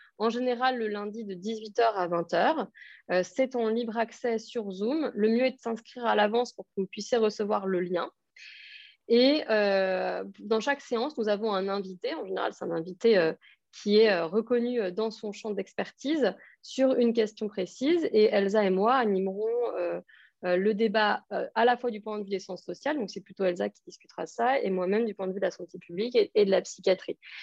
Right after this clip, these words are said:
Et bien sûr, nous prévoyons un temps de discussion, euh, à la fin de, de la séance où, euh, euh, vous pouvez poser des questions.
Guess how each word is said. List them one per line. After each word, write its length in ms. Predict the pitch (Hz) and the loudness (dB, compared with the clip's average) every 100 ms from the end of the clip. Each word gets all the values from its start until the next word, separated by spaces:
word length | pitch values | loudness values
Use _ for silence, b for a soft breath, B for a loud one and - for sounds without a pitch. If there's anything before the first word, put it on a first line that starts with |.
| B | B
Et 80 | 190 | 4
bien 160 | 190 196 | 6 4
sûr, 160 | 196 | 4
nous 100 | 262 | 4
prévoyons 500 | 202 214 190 190 240 | 4 4 4 6 4
un 140 | 214 180 | 4 0
temps 380 | - 247 247 - b b - | 0 0 0 -4 b b -10
de 120 | 180 | -8
discussion, 720 | 180 226 - 214 - 233 339 _ b b - | -4 -6 -6 -8 -4 -4 -6 _ b b -6
euh, 340 | 190 185 175 175 | 0 2 0 0
à 140 | 202 | 2
la 120 | 202 196 | 2 2
fin 220 | - 233 | -2 -6
de, 340 | 202 170 170 175 | -4 -6 -8 -4
de 40 | |
la 160 | 185 190 | -4 -4
séance 540 | - 190 226 330 - - | -4 -4 -4 -6 -10 -6
où, 260 | 214 247 | -2 2
euh, 420 | 220 175 165 170 180 - B B _ | 4 4 2 0 -4 -10 B B _
euh, 360 | 175 160 160 160 | -4 -2 -2 -4
vous 160 | 175 | -8
pouvez 400 | 190 - 196 240 | -10 -2 4 4
poser 260 | 254 247 247 | 4 4 4
des 160 | 269 240 | 4 2
questions. 560 | 202 196 - 233 349 | 0 -2 -2 -2 -2